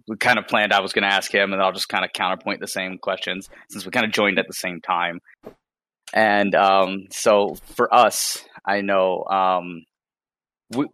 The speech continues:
I won't go too far back, but a lot of the people I came in with have been playing with for years, right? Like, I've been playing this game since, um,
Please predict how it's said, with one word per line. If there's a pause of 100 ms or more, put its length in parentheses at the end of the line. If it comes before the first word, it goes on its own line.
(460)
I
won't
go
too
far
back,
but
a
lot
of
the
people
I
came
in
with
have
been
playing
with
for
years,
right?
Like,
I've
been
playing
this
game
since,
um,